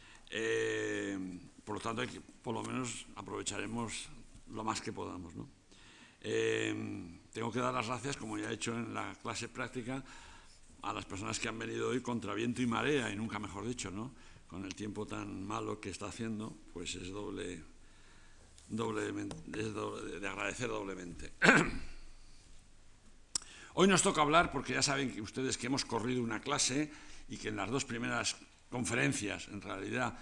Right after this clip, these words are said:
ah, agrupamos tres, para que luego al final nos tenga-, tengamos más oportunidad de, de, de hablar con cierto sosiego.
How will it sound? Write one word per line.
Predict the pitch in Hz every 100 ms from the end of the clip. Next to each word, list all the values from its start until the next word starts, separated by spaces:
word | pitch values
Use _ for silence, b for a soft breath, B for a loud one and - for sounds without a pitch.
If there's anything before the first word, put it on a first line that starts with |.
| B B B B
ah, | 95 104 104
agrupamos | 101 107 117 120 113
tres, | 131 135 120 - - - - -
para | 90
que | 90
luego | 101 104
al | 104
final | 101 107 113
nos | 98 90
tenga-, | 98 98 104 -
tengamos | 98 104 98
más | 101 101
oportunidad | 92 95 101 95 98 113
de, | 98 92 87 - B B B B B -
de, | - - 90 92 90 90 90 - 90 82 - - - -
de | 101 80 101
hablar | 107 101 107
con | 104
cierto | 95 104 - 104
sosiego. | - 104 131 117 101